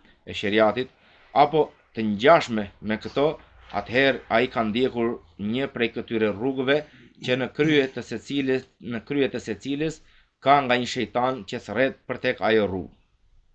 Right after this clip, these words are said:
Kini kujdes dhe ruhuni prej bidateve dhe devijimeve,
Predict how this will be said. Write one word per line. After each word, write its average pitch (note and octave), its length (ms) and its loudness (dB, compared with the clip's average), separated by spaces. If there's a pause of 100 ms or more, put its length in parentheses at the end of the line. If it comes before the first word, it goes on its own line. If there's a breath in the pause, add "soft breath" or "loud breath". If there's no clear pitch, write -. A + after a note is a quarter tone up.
(2500 soft breath)
Kini D#3 260 2
kujdes C#3 540 4 (180)
dhe A#2 240 0
ruhuni A#2+ 480 2
prej A#2 240 -2
bidateve A2 600 2
dhe G2+ 120 -6
devijimeve, G2+ 640 -2